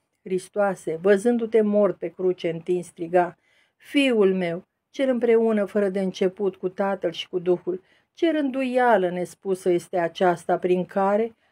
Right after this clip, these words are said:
ai mântuit zidirea cea înțeleaptă a mâinilor tale, cele preacurate.”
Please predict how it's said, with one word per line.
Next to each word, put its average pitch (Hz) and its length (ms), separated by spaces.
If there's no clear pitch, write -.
ai 214 160
mântuit 233 500
zidirea 214 560
cea 196 200
înțeleaptă 190 640
a 180 80
mâinilor 185 640
tale, 180 440
cele 170 340
preacurate.” 165 840